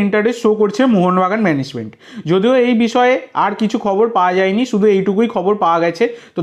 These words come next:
দেখা যাক পরবর্তীকালে যদি কোনো রকম আপডেট পাই পার্থিব গগৈকে নিয়ে আমি তোমাদের সাথে শেয়ার করে দেবো। এর পরের যে আপডেটটা দেবো সেটা হচ্ছে আজকে লাস্ট আপডেট, সেটা একজন বিদেশিকে নিয়ে যার নাম রাফায়েল রিবেইরো। তো রাফায়েল রিবেইরো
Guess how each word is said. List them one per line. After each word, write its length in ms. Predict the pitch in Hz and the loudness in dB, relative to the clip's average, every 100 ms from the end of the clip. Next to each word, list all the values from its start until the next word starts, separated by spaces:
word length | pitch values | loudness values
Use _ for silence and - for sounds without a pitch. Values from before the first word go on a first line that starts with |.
| 175 | -2
দেখা 140 | 196 240 | -2 -2
যাক 120 | 247 220 | -2 0
পরবর্তীকালে 560 | 208 220 214 240 240 233 | 0 0 0 0 2 2
যদি 120 | 220 220 | 0 2
কোনো 120 | 208 208 | 0 0
রকম 160 | 202 220 185 | -2 0 -2
আপডেট 260 | 165 214 214 | 0 -2 -2
পাই 140 | 190 233 | -4 -2
পার্থিব 260 | 170 160 214 185 | -4 -2 -2 0
গগৈকে 380 | 175 170 165 175 | 2 2 2 0
নিয়ে 120 | 185 277 - - - | 0 -2 -4 -12 -4
আমি 100 | 180 202 | -2 0
তোমাদের 260 | 180 170 170 | 0 -2 -2
সাথে 160 | 185 254 339 | 0 0 0
শেয়ার 220 | 220 175 156 | 0 0 0
করে 140 | 147 127 | 0 0
দেবো। 180 | 113 117 _ _ _ _ - | -6 -12 _ _ _ _ -2
এর 160 | 202 220 | -2 0
পরের 220 | 214 220 | 0 0
যে 60 | 208 226 | 0 -2
আপডেটটা 300 | 190 233 247 233 | -2 0 2 2
দেবো 140 | 214 240 | 2 0
সেটা 160 | 220 220 | 0 0
হচ্ছে 180 | 220 226 | 0 0
আজকে 140 | 214 233 | 0 0
লাস্ট 220 | 175 214 - | 0 0 -2
আপডেট, 260 | 190 156 185 - - - | -2 0 -2 -4 -20 -6
সেটা 160 | 220 220 | -2 0
একজন 180 | 226 262 240 | 0 2 2
বিদেশিকে 400 | 196 196 214 233 233 | 4 2 0 0 0
নিয়ে 140 | 190 190 175 | 0 -2 -2
যার 160 | 190 190 | -4 -2
নাম 100 | 220 247 165 | -2 0 -2
রাফায়েল 380 | 160 214 208 240 302 - - 180 | -2 -2 -2 -2 -4 -8 -2 0
রিবেইরো। 420 | 190 160 127 117 - 233 202 | 2 2 0 -4 -8 -14 0
তো 40 | 240 226 | 2 2
রাফায়েল 300 | 190 247 254 214 | 0 -2 0 2
রিবেইরো 340 | 214 226 240 | 4 4 4